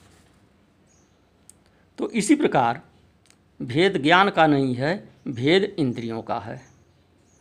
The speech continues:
और यही सिद्धांत शक्ति में लागू होता है, ऊर्जा में लागू होता है, ईश्वरत्व में लागू होता है कि उस ईश्वर की, उस परमेश्वरी की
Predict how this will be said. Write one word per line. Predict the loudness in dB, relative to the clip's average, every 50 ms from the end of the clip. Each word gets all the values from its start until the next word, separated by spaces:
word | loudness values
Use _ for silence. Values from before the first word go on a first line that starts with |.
| _ _ _ _ _ _ _ _ _ _ _ _ _ _ _ _ _ _ _ _ _ _ _ _ _ _ _ _ _ _ _ _ _ _ _ _ _ _ _ 0
और | 0 2 4
यही | 6 6 4 4
सिद्धांत | 2 0 -2 -2 -2 -2 -2 0 -2 -2 -6 -12 -18 -20 _ _ -18 -12
शक्ति | -8 -8 -8 -6 -4 -2
में | -2 -2 0
लागू | 0 -2 -2 -2 -4 -6
होता | -6 -6 -6 -4 -4 -4
है, | -4 -6 -14 -18 _ _ _ _ _ _ _ _ _ _ -14 -12
ऊर्जा | -10 -6 -2 -2 0
में | 0 0 -2
लागू | 0 0 -2 -2 -2 -6
होता | -6 -6 -8 -6 -6 -6 -6
है, | -6 -8 -14 -16 -20 _ _ _ _ _ _ _ _ _ _ _ _ _ _ _ _ _ _ _ _ _ _ _ _ _ _ _ _ _ _ _ _ _ _ _ _ _ _ _ _ _ _ _ _ -8
ईश्वरत्व | -8 -8 -6 -4 -4 -4 -4 -4 -4 -6
में | -4 -2 0
लागू | 0 -2 -2 -2 -4
होता | -6 -6 -8 -8 -8 -8
है | -8 -10 -12 -16 -20 _ _ _ _ _ _ _ _ _ _ _ _ _ _ _ _ _ _ _ _ _ _ _ -6
कि | -6 -6
उस | -6 -6 -8 -8 -6 -4 -4
ईश्वर | -6 -4 -2 -2 -2 -2 -2
की, | -2 -6 -6
उस | -4 -6 -6 -6 -4
परमेश्वरी | -4 -2 0 0 0 -2 -2 -4 -6 -6 -6
की | -6 -6 -8 -8 -8